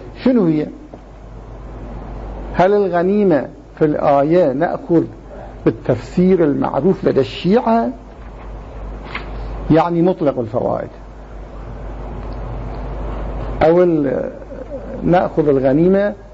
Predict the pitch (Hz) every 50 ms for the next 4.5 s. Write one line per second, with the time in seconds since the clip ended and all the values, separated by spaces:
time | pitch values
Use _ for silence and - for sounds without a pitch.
0 | - - - - - - 170 165 - 165 151 - - - 196 190 185 180 170 165
1 | 185 185 196 170 170 180 175 180 170 - - - 190 165 147 139 139 - - -
2 | - - - - - - - - - - - - - - - - - - - -
3 | - - - - - - - - - 160 151 151 151 151 143 135 135 135 139 127
4 | 127 123 127 113 110 - 123 120 110